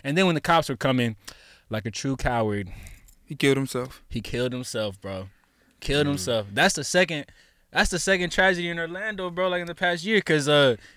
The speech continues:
Speaker 1: the nightclub shooting where
Speaker 2: Oh, the
Speaker 1: that
Speaker 2: gay
Speaker 1: dude,
Speaker 2: nightclub
Speaker 1: yeah,
Speaker 2: shooting.
Speaker 1: yeah, yeah,
Speaker 2: Oh,
Speaker 1: where
Speaker 2: yeah.
Speaker 1: he's, where he killed fifty.
Speaker 2: That don't make no
Speaker 1: That
Speaker 2: sense,
Speaker 1: was
Speaker 2: bro.
Speaker 1: last year. That was last year.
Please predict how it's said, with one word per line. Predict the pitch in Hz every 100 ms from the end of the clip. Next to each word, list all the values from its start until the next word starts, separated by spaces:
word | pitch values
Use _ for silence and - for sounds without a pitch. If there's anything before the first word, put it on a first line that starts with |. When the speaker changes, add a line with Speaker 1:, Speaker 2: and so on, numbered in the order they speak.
| _ _ _ _ -
Speaker 1:
the | 127
nightclub | 151 196 - 185 156
shooting | - 156 147 139 131 113
where | 139 143 139 -
Speaker 2:
Oh, | 156
the | 143
Speaker 1:
that | 147
Speaker 2:
gay | 202
Speaker 1:
dude, | 190
Speaker 2:
nightclub | 170 151 160 143
Speaker 1:
yeah, | 151 180
Speaker 2:
shooting. | 165
Speaker 1:
yeah, | 165
yeah, | 165 151 117 110
Speaker 2:
Oh, | 151
Speaker 1:
where | 170
Speaker 2:
yeah. | 156
Speaker 1:
he's, | 127 131
where | 117 156
he | 156
killed | - 131 - _
fifty. | 208 214 _ 196 160 113 - _ -
Speaker 2:
That | 170
don't | 151
make | 135 131
no | 139
Speaker 1:
That | 139
Speaker 2:
sense, | 151 165
Speaker 1:
was | 123
Speaker 2:
bro. | 139
Speaker 1:
last | 156 156 -
year. | 117 101 101
That | 101 131
was | 131
last | 131 135 135
year. | 104